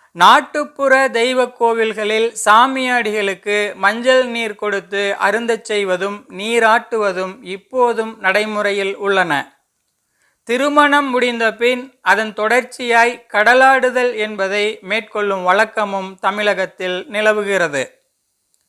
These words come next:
இறப்புச் சடங்கிலும் உடலை நீராட்டுவதற்காக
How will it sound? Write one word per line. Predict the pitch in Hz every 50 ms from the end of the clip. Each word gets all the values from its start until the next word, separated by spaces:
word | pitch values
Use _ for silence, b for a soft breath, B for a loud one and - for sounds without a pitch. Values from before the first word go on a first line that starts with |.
| _ _ _ _ _ _ _ _ _
இறப்புச் | 196 214 233 262 294 294 - - 294 254 -
சடங்கிலும் | - 262 247 240 247 233 226 214 208 208 220 226 226 220
உடலை | - 202 196 208 233 247 247 247 240 247 247 202
நீராட்டுவதற்காக | 208 208 220 233 233 240 233 226 233 - 214 214 208 196 190 - - 190 185 185 170 180 185 190 190 196 196